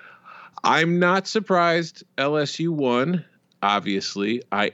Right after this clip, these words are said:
am surprised they won by as much as they did and how they kinda just, they took a punch from Clemson early and then just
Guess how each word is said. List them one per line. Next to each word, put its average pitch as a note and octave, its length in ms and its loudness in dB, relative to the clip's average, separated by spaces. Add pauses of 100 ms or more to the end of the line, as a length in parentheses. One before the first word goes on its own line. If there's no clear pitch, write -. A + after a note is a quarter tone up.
(280)
am C#3 300 0
surprised D3 540 0
they C3 120 2
won A#2 320 2
by A#2+ 160 2
as G#2+ 160 0
much A2+ 240 0
as G2+ 100 -4
they G2+ 140 2
did A2 280 0
and G2 140 0
how G2+ 160 2
they A2 200 0
kinda D#3+ 420 0
just, C3 340 0
they B2+ 140 2
took D#3 240 2
a F3 60 4
punch D3 420 0
from B2+ 180 0
Clemson B2+ 380 2
early G#2+ 420 4
and F#2 180 0
then G#2 220 0
just - 380 -2